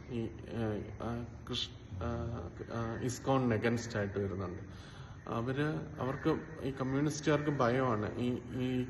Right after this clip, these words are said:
കൾച്ചർ, ഈ ദൈവത്തിനെ കുറിച്ചുള്ള കൾച്ചർ അവരുടെ ഇതിൽ വരുന്നു എന്നുള്ളത്.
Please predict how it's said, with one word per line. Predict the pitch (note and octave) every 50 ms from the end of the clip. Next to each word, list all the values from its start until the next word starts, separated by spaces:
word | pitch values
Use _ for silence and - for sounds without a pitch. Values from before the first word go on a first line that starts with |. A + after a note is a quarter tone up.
| - -
കൾച്ചർ, | A#2+ A2+ A2 A2 - A#2+ A#2 A2+
ഈ | A2 A#2 A#2 A2+ - - A2+ A2+
ദൈവത്തിനെ | A2+ A#2 A#2+ A#2+ B2+ A#2+ - B2 B2+ B2
കുറിച്ചുള്ള | A#2+ B2 A#2+ - - B2+ B2 A#2+ A#2 -
കൾച്ചർ | A2 G#2+ G#2 - - A#2 A2+ A2+
അവരുടെ | A2 A2+ A2+ A2 A#2
ഇതിൽ | A2+ G#2+ G#2+ A2 A2 G#2+
വരുന്നു | G#2+ G#2+ G2+ G#2 G2+ G#2 G#2 G2+
എന്നുള്ളത്. | G2+ G2 - - -